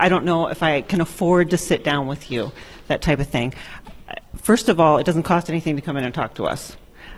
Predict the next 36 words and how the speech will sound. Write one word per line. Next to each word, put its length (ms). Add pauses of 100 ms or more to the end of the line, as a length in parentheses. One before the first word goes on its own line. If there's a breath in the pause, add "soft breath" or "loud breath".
(120)
Um, 580 (380)
so 640 (880 loud breath)
when 120
you 80
come 200
in 80
for 120
an 60
initial 260
appointment, 320
we 120
really 160
wanna 180
learn 160
about 240
you, 160
where 160
you 160
are 140
today, 500 (120)
what 140
kind 180
of 60
things 240
you've 140
already 260
started, 500
what 120
kind 160
of 60
investments 540
you've 120
already 220
been 160
exposed 640
to, 280